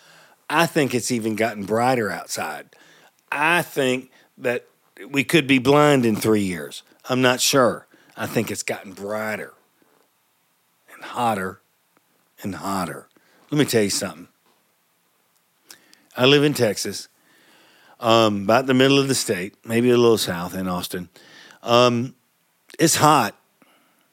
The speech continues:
There's a word that we call this every year. It's called summer.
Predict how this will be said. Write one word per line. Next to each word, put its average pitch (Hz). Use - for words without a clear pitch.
There's 123
a 117
word 120
that 127
we 117
call 127
this 101
every 95
year. 95
It's 104
called 127
summer. 123